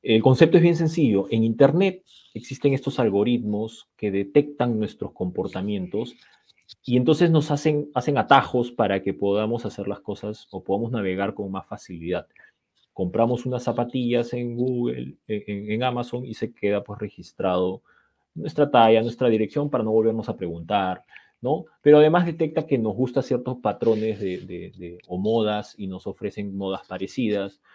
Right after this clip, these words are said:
Lo mismo hace Spotify cuando detecta qué tipo de música nos gusta, lo compara con lo que le gusta a otros y nos dice, "Oye, esta canción no la has escuchado, por ahí que te gusta"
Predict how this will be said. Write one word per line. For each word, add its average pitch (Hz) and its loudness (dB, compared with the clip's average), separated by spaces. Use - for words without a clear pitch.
Lo 98 -2
mismo 98 -4
hace 98 -8
Spotify 92 -4
cuando 87 -10
detecta 87 -10
qué - -14
tipo 90 -12
de 90 -8
música 92 -12
nos 98 -8
gusta, 98 -12
lo 92 -2
compara 101 -2
con 92 -10
lo 87 -14
que - -16
le 85 -8
gusta 90 -10
a - -2
otros 95 -6
y 87 -16
nos 85 -20
dice, 90 -12
"Oye, 117 -4
esta 110 -6
canción 107 -10
no 104 -10
la 104 -8
has - -14
escuchado, - -12
por 87 -16
ahí 87 -16
que 92 -20
te 92 -12
gusta" 104 -12